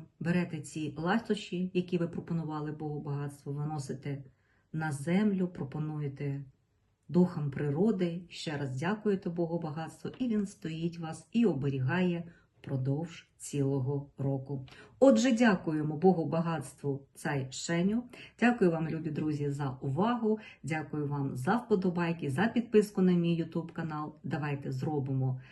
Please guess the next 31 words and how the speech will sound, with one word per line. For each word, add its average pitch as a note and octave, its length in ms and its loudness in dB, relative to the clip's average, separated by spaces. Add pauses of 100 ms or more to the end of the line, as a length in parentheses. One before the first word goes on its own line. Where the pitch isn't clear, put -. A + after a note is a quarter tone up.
(220)
е, C#3 240 -2
цю D#3 200 -2
вправу. G3 460 4
Не D#3+ 120 0
забудьте D3+ 420 -4
обов'язково C#3+ 540 -2
сказати: D3+ 540 -4
«Бути F#3 520 6
миру G3+ 640 10
і F3+ 80 6
добру D3+ 720 0 (100)
в F3+ 140 0
Україні D#3 800 2 (260)
та - 80 -6
всьому G3+ 440 2
світі. - 520 -8 (160)
Най B3+ 300 6 (160)
буде E3 460 0
так». C#3+ 320 -4 (360)
І G#3+ 360 6
під D3+ 180 -4
час A3+ 260 2
цього A3+ 260 4
ритуалу, F#3+ 580 4 (100)
і C#4 120 2 (220)
під C#3 220 -8
час F3 480 -4 (400)
сонячного D#3 840 -4
затемнення. C3+ 680 -2
До D#3+ 160 4
речі, D3+ 380 0